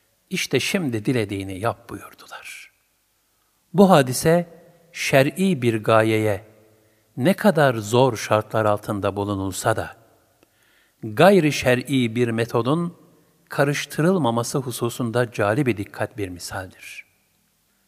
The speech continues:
Kula düşen, gerekli tedbirleri aldıktan sonra Cenab-ı Hakk'a tevekküldür ki, Resulullah sallallahu aleyhi ve sellem,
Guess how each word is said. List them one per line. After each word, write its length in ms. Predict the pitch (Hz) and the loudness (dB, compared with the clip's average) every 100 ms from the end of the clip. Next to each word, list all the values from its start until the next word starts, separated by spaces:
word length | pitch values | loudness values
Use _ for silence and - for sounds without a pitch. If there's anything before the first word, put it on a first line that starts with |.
| _ _ _ | _ _ _
Kula 260 | - 170 220 | 0 2 4
düşen, 440 | 160 147 160 175 - _ _ _ _ _ - 107 | 2 2 2 0 -8 _ _ _ _ _ -12 0
gerekli 400 | 123 160 190 220 | 4 4 2 0
tedbirleri 500 | 147 147 143 143 170 | 0 0 2 4 6
aldıktan 440 | 143 143 - 185 | 6 2 -2 -2
sonra 360 | - 131 135 123 | 0 0 0 2
Cenab-ı 360 | 131 165 147 | 0 2 0
Hakk'a 380 | 117 123 - 175 | 0 -2 0 -2
tevekküldür 760 | 131 107 98 - 104 98 160 170 | -2 -4 -4 -4 -6 -2 -4 -4
ki, 380 | - 107 - _ _ _ _ _ _ _ _ _ _ _ - | -4 -6 -6 _ _ _ _ _ _ _ _ _ _ _ -2
Resulullah 580 | 135 190 170 160 175 185 | 0 4 4 6 6 6
sallallahu 680 | - 131 135 139 175 160 120 | 2 2 4 4 4 6 4
aleyhi 280 | 123 127 | 4 2
ve 80 | 120 | 0
sellem, 500 | 120 120 120 139 170 | 0 -2 0 -2 -4